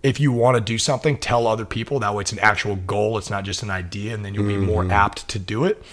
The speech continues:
Speaker 2: Mm.
Speaker 1: So I just kinda, like, secretly go, like, write my name down and then, like, run outside and, like, hide and, like, in formation.
Speaker 2: <laughs>
Speaker 1: And then they come back from the recon screen and they're like, "Where's Finney at? Like, get over here. Like, you put your name on the list?" 'Cause they're like,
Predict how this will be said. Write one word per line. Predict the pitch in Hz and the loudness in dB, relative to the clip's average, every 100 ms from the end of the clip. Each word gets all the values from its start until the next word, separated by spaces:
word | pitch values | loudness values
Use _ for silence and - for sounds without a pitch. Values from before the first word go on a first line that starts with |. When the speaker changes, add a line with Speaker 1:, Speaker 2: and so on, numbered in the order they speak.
| - | 0
Speaker 2:
Mm. | 98 95 80 | 4 4 4
Speaker 1:
So | 113 | 2
I | 107 | 2
just | 104 - | 0 -4
kinda, | 107 | -6
like, | 92 | -4
secretly | - 117 104 117 117 | -4 -4 -2 0 0
go, | 110 101 | 0 -2
like, | 95 90 107 | -4 -6 -2
write | 104 | -2
my | 101 | -2
name | 101 101 | -6 -6
down | 104 104 | -4 -4
and | 98 | -4
then, | 95 | -8
like, | 90 | -8
run | 98 98 | -4 -4
outside | 95 - 98 92 | -4 -4 -4 -2
and, | 95 | -4
like, | 90 | -4
hide | - 98 95 98 95 | -4 -2 -2 -2 -4
and, | 101 | -6
like, | 95 92 | -6 -8
in | 101 | -8
formation. | - 98 98 92 - 302 339 - | -6 -4 -2 2 6 8 6 6
Speaker 2:
<laughs> | - 254 - - - | 0 0 -4 -8 -2
Speaker 1:
And | 117 | 2
then | 123 123 | 2 2
they | 113 113 | 2 0
come | - 117 | 0 0
back | 117 120 | 4 4
from | 135 | 4
the | 135 | 2
recon | 185 147 113 | 2 2 0
screen | - 117 | 0 -4
and | 110 | -4
they're | 98 | 0
like, | 90 | 6
"Where's | 220 | 6
Finney | - 220 180 | 8 8 10
at? | 117 85 | 6 0
Like, | 98 | 6
get | 208 | 8
over | 190 131 | 10 6
here. | 95 95 | 0 -4
Like, | 101 95 113 | -10 -6 8
you | 220 | 8
put | 269 269 | 10 8
your | 233 | 10
name | 254 247 | 10 10
on | 247 | 8
the | |
list?" | 240 247 240 | 10 8 8
'Cause | 175 | 2
they're | 160 | 4
like, | 131 104 | 4 2